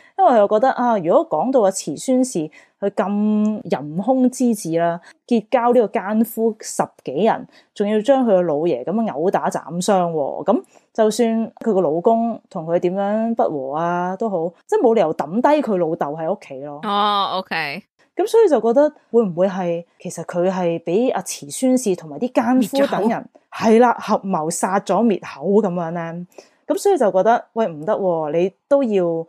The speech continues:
Speaker 2: 搵返嗰條友出嚟。
Speaker 1: 係啦，係啦，你都要查返呢個老公究竟去咗邊咁樣啦。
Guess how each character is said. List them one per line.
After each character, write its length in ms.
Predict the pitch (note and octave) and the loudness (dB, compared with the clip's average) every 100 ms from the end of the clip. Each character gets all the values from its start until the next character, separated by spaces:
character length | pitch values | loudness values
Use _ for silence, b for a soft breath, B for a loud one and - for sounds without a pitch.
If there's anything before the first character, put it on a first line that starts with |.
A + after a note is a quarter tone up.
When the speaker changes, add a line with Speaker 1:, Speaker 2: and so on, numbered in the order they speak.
| _ | _
Speaker 2:
搵 160 | E3 G3 | -8 -4
返 200 | A#3+ A3 | -4 -6
嗰 60 | G3+ | -8
條 120 | A3 | -8
友 240 | D3 C#3 F#3+ | -6 -8 -8
出 120 | F#3+ | -10
嚟。 60 | - - - | -10 -16 -14
Speaker 1:
係 380 | - A#3 A#3 A#3+ | 0 2 4 4
啦， 180 | A#3+ A3+ | 4 2
係 200 | G#3 F#3+ | 0 0
啦， 200 | F#3+ F#3 | 0 0
你 80 | G#3+ | 0
都 80 | E4+ | 0
要 80 | C#4 | -2
查 420 | - D3 D3 E3 | -4 -8 -4 -2
返 280 | C#4+ C#4 C#4 | -2 0 0
呢 80 | |
個 80 | B3 | 0
老 180 | E3 E3+ | -2 -2
公 220 | A3+ A#3 | -2 -2
究 120 | G3 | -4
竟 160 | D#3+ F#3 | -4 -6
去 60 | G3 | -6
咗 180 | D#3+ C#3 | -6 -4
邊 260 | F3 E3 | -6 -4
咁 60 | D3+ | -10
樣 120 | C3 | -6
啦。 180 | F3 | -4